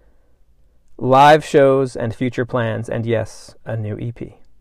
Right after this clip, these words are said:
The show at the Globe in Los Angeles is coming fast and will probably sell out, filling the downtown venue with about twelve hundred or more fans, admirers, and those intrigued by these powerhouse acts.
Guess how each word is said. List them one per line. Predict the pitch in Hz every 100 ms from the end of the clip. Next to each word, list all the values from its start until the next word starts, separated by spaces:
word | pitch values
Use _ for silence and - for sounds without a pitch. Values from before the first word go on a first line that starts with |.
| - - _ _ _ -
The | 135
show | 185 180
at | 175
the |
Globe | 147 139 139 139 135 131
in | 123
Los | 120 117
Angeles | 123 127 120
is | 117
coming | 131 123 117
fast | - 123 113 -
and | 131
will | 123
probably | - 127 131 127
sell | 120 135 120
out, | 117 117
filling | - 135
the | 127
downtown | 123 123 123 131 123
venue | 123 123 123
with | 120
about | 123 120
twelve | - 151 139
hundred | 143 135 135 127
or |
more | 123 120
fans, | 113 135 127 127
admirers, | 127 127 123 123 127 127
and | 120
those | 135 151 160
intrigued | 151 196 196
by | 139 123
these | 123
powerhouse | - 139 131 123 123 117
acts. | 135 113 - -